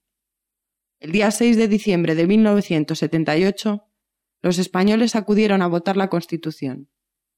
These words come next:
aprobando por abrumadora mayoría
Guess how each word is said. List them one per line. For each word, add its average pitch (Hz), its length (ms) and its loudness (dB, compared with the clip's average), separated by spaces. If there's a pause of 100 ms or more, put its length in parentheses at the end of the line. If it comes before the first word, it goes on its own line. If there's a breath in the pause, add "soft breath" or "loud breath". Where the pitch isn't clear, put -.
(160)
aprobando 170 520 0
por 175 120 -4
abrumadora 196 600 0
mayoría 220 720 0